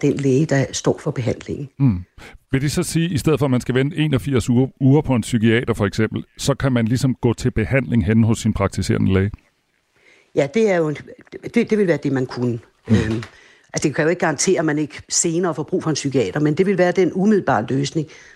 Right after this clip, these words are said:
Speaker 1: som har vist sig at være god.
Speaker 2: Er de praktiserende
Speaker 1: Så vil
Speaker 2: læge-
Speaker 1: jeg nævne et andet
Speaker 2: Ja, værsgo.
Speaker 1: projekt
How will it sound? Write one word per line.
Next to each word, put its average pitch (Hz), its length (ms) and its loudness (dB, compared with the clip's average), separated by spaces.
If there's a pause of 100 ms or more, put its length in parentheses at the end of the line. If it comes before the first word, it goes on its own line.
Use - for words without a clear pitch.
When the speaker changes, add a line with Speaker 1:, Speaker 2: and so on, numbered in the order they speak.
Speaker 1:
som 180 140 0
har 190 80 2
vist 185 260 -2
sig 180 80 0
at 156 60 -2
være 127 120 -4
god. 104 200 -8 (1040)
Speaker 2:
Er 120 40 -2
de 120 80 -4
praktiserende 107 460 -6
Speaker 1:
Så 202 60 2
vil 196 60 4
Speaker 2:
læge- 196 100 4
Speaker 1:
jeg - 40 0
nævne 202 200 2
et 214 160 -2
andet 190 280 0 (120)
Speaker 2:
Ja, 165 120 0 (180)
værsgo. 156 200 -2
Speaker 1:
projekt - 380 -2